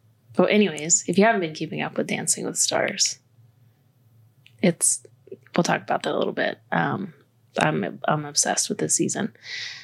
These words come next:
Uh, also, Monday was National Coming Out Day. And we had pl-, we had asked some people if they would, um, share their stories. We tried to get some, just timing and everything didn't work out.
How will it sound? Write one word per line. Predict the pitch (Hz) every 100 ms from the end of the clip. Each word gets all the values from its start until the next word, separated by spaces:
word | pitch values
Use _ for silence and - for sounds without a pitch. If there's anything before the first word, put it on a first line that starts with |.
| - -
Uh, | 180 170 156 135 170 - _ _ _ _ _ _ _ _ _ _
also, | - 202 - 156 175 247 - _ _ _ _ -
Monday | 175 175 170
was | 180 180 -
National | 160 160 -
Coming | 170 175 180
Out | 208
Day. | 196 - 196 202 _ _ _ _ - _ _ _ _ _ _ - -
And | 170 175
we | 190
had | 208 180
pl-, | - -
we | 180 214
had | 202
asked | 196 214 - - -
some | 196
people | 196 180 185 190
if | 190
they | 185
would, | 180 180 170
um, | 165 165
share | 165 190
their | 165 165
stories. | - 180 175 170 170
We | 165
tried | 175
to | 165
get | 165 160
some, | - 156 156 156 147
just | 147 -
timing | - 160 156 151
and | 156
everything | 156 - 170
didn't | 170 180
work | 175 185
out. | 208 214 -